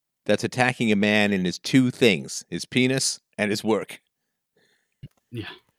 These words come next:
Speaker 1: <sighs>
Speaker 2: So you imagine my sister's life has been, uh, a series of denial and other issues. Um,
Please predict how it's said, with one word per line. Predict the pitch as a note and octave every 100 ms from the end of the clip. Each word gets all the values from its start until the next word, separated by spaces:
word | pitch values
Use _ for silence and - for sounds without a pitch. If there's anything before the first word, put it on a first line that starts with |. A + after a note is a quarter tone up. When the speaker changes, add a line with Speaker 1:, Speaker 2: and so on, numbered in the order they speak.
| _ _ _ _ _ _ -
Speaker 1:
<sighs> | B2+ A#2+ G2 F2 D2 -
Speaker 2:
So | - A#2+ G2+ G#2 - -
you | B2+
imagine | B2 A#2 A2
my | A2
sister's | G#2 - A#2 - G2+ -
life | G2 F#2+ - -
has | G2
been, | - G#2+ G2 F#2+ _ _ _ _ _ _ _ _ _ _
uh, | - G2+ G2 G2+ _
a | A#2
series | - B2+ A2 G2+
of | G2+ F#2+ _
denial | G#2 G#2 G#2 G2+ G2+ G2+
and | G#2+ G#2+ -
other | G#2 G2 G2+
issues. | - - - - - _ _ _
Um, | - G2+ G#2+ G#2